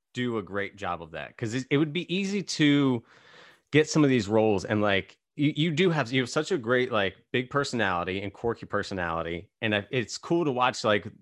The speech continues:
the stuff you do, and even when it, it could be something of more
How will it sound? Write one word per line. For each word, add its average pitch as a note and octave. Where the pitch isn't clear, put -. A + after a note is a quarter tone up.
the G#2+
stuff -
you G2
do, G2
and A#2
even D3
when A#2+
it, A#2+
it B2+
could A2
be A#2+
something G#2+
of G2
more F#2